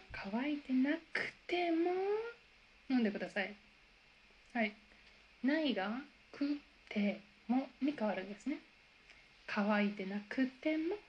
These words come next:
飲んでください。たくさん汗が出た時には、スポーツドリンクなどで塩分を取ることが必要です。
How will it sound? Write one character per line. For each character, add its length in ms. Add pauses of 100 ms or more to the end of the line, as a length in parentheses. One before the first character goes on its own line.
(140)
飲 80
ん 80
で 80
く 80
だ 80
さ 40
い。 40 (1400)
た 120
く 80
さ 200
ん 40
汗 140
が 120
出 100
た 140
時 240
に 100
は、 380 (260)
ス 60
ポ 180
ー 40
ツ 100
ド 100
リ 80
ン 80
ク 80
な 140
ど 80
で 80
塩 260
分 140
を 40
取 220
る 40
こ 280
と 400
が 140
必 220
要 100
で 120
す。 80